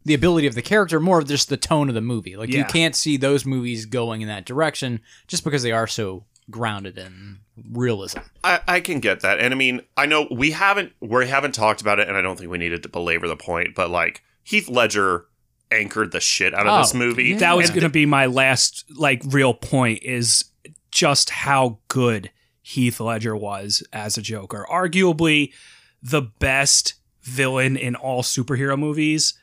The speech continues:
Speaker 2: Maybe one of the best villain in all movies.
Speaker 3: I'm, okay, so I'm gonna get this out of the way. Maggie Gyllenhaal is very off-putting.
Speaker 2: That's the only part of the movie I,
Speaker 3: Like, I,
Speaker 2: ugh.
Speaker 3: I get it that they couldn't get Katie Holmes back,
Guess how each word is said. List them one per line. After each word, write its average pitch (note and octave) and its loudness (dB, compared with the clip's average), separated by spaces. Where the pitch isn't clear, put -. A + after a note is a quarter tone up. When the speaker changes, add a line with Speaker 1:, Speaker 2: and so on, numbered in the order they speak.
Speaker 2:
Maybe E3+ 4
one F3+ 4
of D3+ 2
the C3 2
best C3 2
villain A#2+ 0
in C3 -6
all B2 2
movies. G#2 -4
Speaker 3:
I'm, C#3 2
okay, A2+ 2
so F#2+ 0
I'm A#2 2
gonna A2 2
get F#2+ 0
this - -4
out F2+ -2
of D#2+ -8
the D#2+ -8
way. D#2+ -4
Maggie C#3+ 0
Gyllenhaal F#2+ 0
is F2+ -6
very F2 2
off-putting. - -6
Speaker 2:
That's D#3+ 0
the F3 4
only E3 4
part D#3+ 0
of D3+ -2
the C#3+ -2
movie C3+ 0
I, A#2+ 2
Speaker 3:
Like, A2+ 2
I, D3 2
Speaker 2:
ugh. C3 -4
Speaker 3:
I C3+ 2
get B2+ 2
it C3+ 2
that A#2+ 2
they A2+ 2
couldn't A2 -2
get G#2+ 0
Katie G2 -2
Holmes G2 -4
back, A2 0